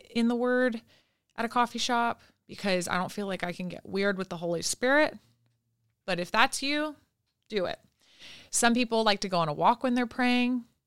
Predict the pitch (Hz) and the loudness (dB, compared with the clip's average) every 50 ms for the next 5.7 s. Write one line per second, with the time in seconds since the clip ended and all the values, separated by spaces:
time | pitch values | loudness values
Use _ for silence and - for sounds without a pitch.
0 | _ _ _ _ _ - 185 - 196 170 - - - _ _ _ _ _ _ _ | _ _ _ _ _ -10 -4 -2 -2 -2 -2 -6 -10 _ _ _ _ _ _ _
1 | _ _ - 185 190 208 220 240 262 285 277 262 247 - - - - - - 214 | _ _ -16 -6 0 2 6 8 8 8 6 4 -2 -6 -6 -6 -4 2 4 4
2 | 208 208 - - 196 185 - - 185 180 - - - 175 170 - 170 156 - 165 | 4 4 2 0 -2 -2 -2 -2 -2 -4 -4 -4 -8 -6 -6 -6 -8 -8 -6 -8
3 | 160 160 156 - _ - - - - - - - - 180 _ _ _ _ _ _ | -8 -8 -10 -14 _ -16 -14 -12 -10 -10 -10 -12 -16 -18 _ _ _ _ _ _
4 | _ _ _ _ _ _ - 175 175 208 262 349 370 370 349 _ _ _ _ _ | _ _ _ _ _ _ -14 -6 -2 0 0 0 0 -2 -8 _ _ _ _ _
5 | _ _ _ _ _ _ - 254 254 - - 233 220 202 | _ _ _ _ _ _ -10 -10 -10 -6 -4 -4 -4 -4